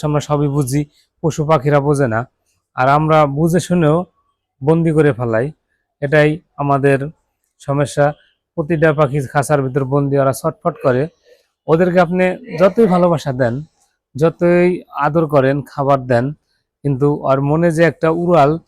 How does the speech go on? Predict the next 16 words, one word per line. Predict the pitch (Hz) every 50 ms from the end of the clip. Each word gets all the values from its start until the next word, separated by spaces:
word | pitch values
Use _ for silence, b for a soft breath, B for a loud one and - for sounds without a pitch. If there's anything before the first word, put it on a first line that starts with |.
| _ _ _ _ _
উড়াল | 170 156 165 170 165 156
দেওয়ার | 170 165 156 -
টান | - 165 160 165
আছে, | 165 147 - - 139 120
সেটা | - 180 165 196
কিন্তু | 180 180 180 165 156
পারে | 156 147 127 131 131
না। | 120 95 - _ _ _ _ _ _ _ _ _ _ _ _ _ -
ডানা | 117 143 139 147 156 156
থাকতেও | - 143 147 135 - - 175 180 156
কি | 139 156 147 123 104 98 - _ _ _ _ _ _
ও | 143 143
উড়াল | 151 151 156 151 151
দিতে | 151 151 156 143
পারছে | - 143 139 135 - - - 135
না। | 117 104 90